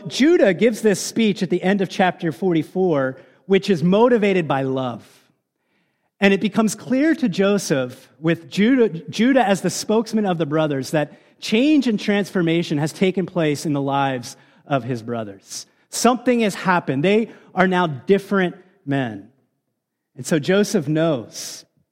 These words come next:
that the time has come for him to reveal his identity to them. He knows that it is safe, because they are safe, for him to disclose his identity to them. And so that's exactly what he does early on in this chapter.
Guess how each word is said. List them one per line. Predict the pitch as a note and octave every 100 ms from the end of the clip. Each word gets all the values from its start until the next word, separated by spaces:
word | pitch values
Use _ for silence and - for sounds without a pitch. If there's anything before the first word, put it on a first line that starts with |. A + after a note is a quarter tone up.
| _
that | C#3
the | C#3
time | C#3+ D#3+ E3
has | D3 -
come | - D#3+ B2+
for | A2 C3
him | A#2+ B2+ B2 - _ _
to | D#3
reveal | C#3 B2 D3+ D3
his | C#3+ B2
identity | B2 B2+ C3 B2 A#2
to | - A#2+
them. | G#2+ G2+ G2+ _ _ -
He | G3
knows | G3 G#3 G#3
that | G3+ F3
it |
is | D#3 C#3+
safe, | - G3 C#3+ -
because | F3+ F#3+ C3+
they | F3 A#3+
are | G3 A#2
safe, | - A2 F#2 _ _ _ _
for | - E3
him | E3+ F3
to | D#3
disclose | D3+ - F3 F#3+ F#3+ F#3+
his | F#3+ E3
identity | D#3+ D#3 E3+ E3 C3+ C3+ - _ _ _
to | F#3+ E3
them. | A2+ G#2 B2+ _ _ _ _ _ _
And | D#3+ D#3
so | G3 F#3+ F3+
that's | G3+ A3
exactly | F#3+ A3 A#3+ A#3+
what | G3+ G#3
he | G3
does | F3 G3+ D3+ G#2+ E3
early | D#3+ E3 D#3+
on | D#3+ D#3+
in | D3+ D3
this | C#3+ -
chapter. | F3+ F3 F3 G2+